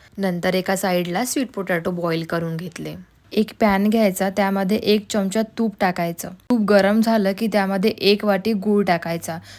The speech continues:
तुम्ही क्वांटिटीनुसार गूळ ॲड करू शकता. दहा मिनिट गूळ छान शिजू द्यायचा,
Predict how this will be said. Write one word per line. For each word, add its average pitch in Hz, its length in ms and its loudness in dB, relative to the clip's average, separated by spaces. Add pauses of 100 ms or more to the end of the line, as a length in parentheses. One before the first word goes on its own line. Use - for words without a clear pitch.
(160)
तुम्ही 214 220 4
क्वांटिटीनुसार 220 840 2
गूळ 220 280 0
ॲड 196 240 0
करू 180 280 -4
शकता. 170 440 -10 (240)
दहा 202 320 0
मिनिट 233 360 0
गूळ 214 300 -2
छान 233 340 -4
शिजू 226 300 -2
द्यायचा, 165 420 -2